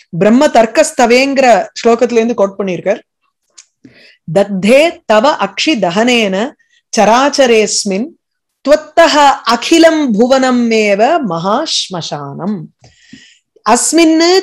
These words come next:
சராச்சரே தவ அக்ஷி தகனேன தக்தே சதி."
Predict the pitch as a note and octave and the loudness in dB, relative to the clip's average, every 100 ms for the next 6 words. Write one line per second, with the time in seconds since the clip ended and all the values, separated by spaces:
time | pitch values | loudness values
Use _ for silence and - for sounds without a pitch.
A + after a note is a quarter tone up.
0 | - G3+ G#3+ C4+ C#4 D4 D4 D#4+ F#4 - | 0 2 4 2 2 2 2 2 0 -4
1 | _ - A#3+ B3 D#4 F4+ F#4+ - - - | _ -2 2 4 4 4 2 -6 -6 -2
2 | E4+ A#3 F3 G3 B3 C4+ C4+ C#4 E4 D#4+ | 0 0 0 0 2 2 0 0 0 0
3 | F#3+ F3+ D#3 D3+ G#3 D#4 - D3 G#3 G#3 | -2 -4 -4 -2 2 2 -2 -6 -6 -6
4 | C#3+ | -8